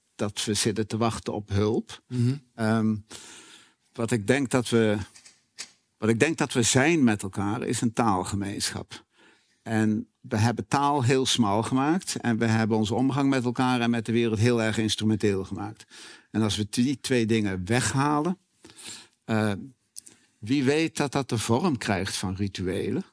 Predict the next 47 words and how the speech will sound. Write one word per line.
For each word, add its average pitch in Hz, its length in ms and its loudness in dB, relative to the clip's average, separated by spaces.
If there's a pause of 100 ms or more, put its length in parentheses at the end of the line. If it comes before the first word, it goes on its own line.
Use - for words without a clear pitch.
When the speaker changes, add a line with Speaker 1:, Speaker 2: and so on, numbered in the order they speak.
(320)
Speaker 1:
Want 131 160 -8
we 107 60 -2
gaan 107 240 0
anders 123 340 2
om 123 160 2
met 107 180 -2
onze 101 320 -6
taal. 110 440 -2
Snap 131 220 -6
je? 139 120 0
Mijn, 107 600 0
<clears throat> - 240 -16
mijn 107 180 2
taal 113 260 2
wordt 104 180 -2
niet 123 180 2
meer 101 160 2
direct 110 340 0
een 104 80 0
manier 110 360 4
om 101 140 -4
jou, 101 420 -2 (140)
om 110 180 -2
iets 110 160 -2
voor 98 140 -6
elkaar 101 320 -2
te 120 100 -4
krijgen, 127 380 -4
maar 123 120 -2
ik 101 100 -6
probeer 95 260 -2
iets 98 180 -4
te 98 140 -4
delen 101 380 0
met 120 140 0
jou. 151 280 -2 (640)
Eh, 101 140 0 (120)
en 107 300 0
ik 107 100 -2
kan 110 200 2
het 107 140 -2
op 113 200 -4
allerlei 139 360 2
manieren 117 540 0
delen, 127 480 2
maar 107 280 2
dat, 113 240 0